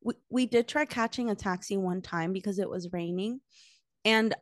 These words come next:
I used the right app, like, the app that they used, but, like,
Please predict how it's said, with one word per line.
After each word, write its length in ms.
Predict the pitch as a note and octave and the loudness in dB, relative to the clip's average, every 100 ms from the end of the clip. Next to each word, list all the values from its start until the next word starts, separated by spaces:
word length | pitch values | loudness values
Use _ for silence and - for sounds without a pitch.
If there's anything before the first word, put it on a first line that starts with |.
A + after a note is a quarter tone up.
| - | 2
I 100 | G3+ | 2
used 420 | C#4 D#4 D#4 G#3 | 4 4 4 2
the 100 | G#3+ | -2
right 300 | F#3 G3 F#3 - | 2 2 2 0
app, 300 | F3 G3+ - | -2 -2 -2
like, 180 | F#3 | -2
the 120 | - - | -2 0
app 220 | F3+ - | 0 0
that 140 | G3 | -2
they 60 | E3+ | -2
used, 720 | E3 E3 E3 G#3 C#4+ - - _ - - _ | -2 -2 0 0 -2 -6 -12 _ -20 -20 _
but, 200 | B3+ C4 | 4 6
like, 320 | C4 B3+ - | 6 6 4